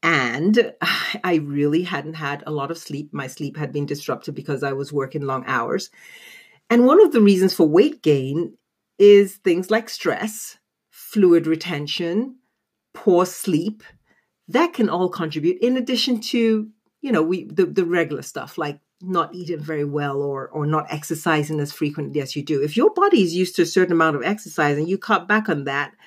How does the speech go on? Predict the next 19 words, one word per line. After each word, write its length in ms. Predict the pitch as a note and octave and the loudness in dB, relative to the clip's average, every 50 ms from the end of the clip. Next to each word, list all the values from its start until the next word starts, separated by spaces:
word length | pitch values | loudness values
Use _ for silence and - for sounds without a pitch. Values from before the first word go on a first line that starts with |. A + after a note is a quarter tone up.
| _ - _ _ - | _ -20 _ _ -8
and 100 | D#3 E3 | -6 -2
you 100 | F3 G3 | -2 -2
still 240 | F#3+ - - G#3 F#3+ | -2 2 4 4 6
maintain 420 | F#3 F3+ F3 F3 - F#3+ F#3 F3 | 6 4 2 0 0 0 0 0
the 80 | E3+ E3 | -2 -2
same 240 | E3 - F3 E3+ E3+ | -4 -2 -2 -2 0
amount 300 | D#3 D#3+ D#3+ D#3+ D#3 D#3 | 0 0 -2 -2 -2 -4
of 100 | D3 D3 | -6 -8
food 300 | - - A#3+ B3 A#3+ F3+ | -6 -4 -2 0 0 0
intake, 380 | D3 C#3+ - D3+ C#3+ C#3+ - _ - - _ _ | -2 -4 -4 -6 -6 -6 -8 _ -20 -20 _ _
more 240 | - G#3+ B3+ C4 C4 | 0 0 0 2 2
than 120 | B3 A3+ F#3+ | 2 2 2
likely 280 | D#3+ D3+ D3 D#3 D#3+ | 2 0 -2 -2 -2
you're 80 | D3+ C#3+ | -4 -2
gonna 260 | D3+ D3 C#3+ C3+ B2+ - _ | -4 -4 -6 -8 -10 -10 _
gain 240 | - D3 C3 C3 C3+ | -4 -4 -4 -4 -6
weight. 260 | B2 A2+ A2 - - _ _ _ _ _ - | -8 -10 -12 -14 -18 _ _ _ _ _ -2
Also, 360 | C#4+ D#4 D4 - - A3+ G#3 | 0 0 2 4 4 4 4
hormones 500 | G#3 - - A3+ G#3+ G#3 G3+ G3+ G3+ | 4 4 4 6 6 6 6 4 0